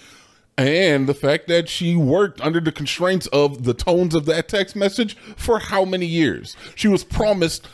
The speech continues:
positions at his company. Now, if we wanna get into that, she d-, Vince McMahon did promise her positions at the company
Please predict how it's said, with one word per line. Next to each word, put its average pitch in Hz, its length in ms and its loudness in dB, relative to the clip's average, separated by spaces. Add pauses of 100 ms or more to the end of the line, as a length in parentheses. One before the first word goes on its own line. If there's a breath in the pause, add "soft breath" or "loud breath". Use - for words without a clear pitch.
(120)
positions 147 760 -2
at 131 160 2
his 117 140 -4
company. 85 500 -6 (160 loud breath)
Now, 139 220 2
if 143 80 -2
we 156 80 4
wanna 247 300 4
get 220 180 2
into 185 220 0
that, 110 260 0
she 151 180 -2
d-, 120 300 -8
Vince 127 380 -4
McMahon 151 400 0
did 160 220 0
promise 147 360 -6
her 131 160 2
positions 170 800 -2
at 139 320 2
the 117 340 -6
company 92 600 -4